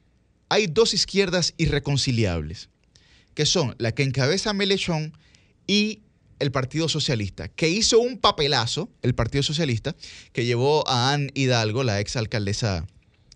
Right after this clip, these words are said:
de París, y sacó un dos por ciento. Un dos por ciento, apenas sacó un dos por ciento. Pero finalmente, lo que quiero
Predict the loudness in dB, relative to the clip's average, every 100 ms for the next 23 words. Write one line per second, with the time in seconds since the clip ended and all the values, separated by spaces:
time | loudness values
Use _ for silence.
0 | _ -4 -2 2 2 2 -2 -6 _ _
1 | -20 _ _ _ -20 _ _ -6 -2 -2
2 | -2 0 0 -2 -6 -4 -2 -4 -4 -8
3 | -6 -8 -8 -14 _ _ _ _ _ _
4 | _ _ _ _ _ _ -2 0 0 -4
5 | -6 -6 -2 0 -2 -4 -6 -4 -2 -2
6 | 0 -2 -4 -4 -6 -6 -8 -8 -6 -8
7 | -10 _ -20 -20 -20 -20 -20 -20 -18 0
8 | 6 8 6 2 -6 -2 0 4 4 4
9 | 4 4 4 4 4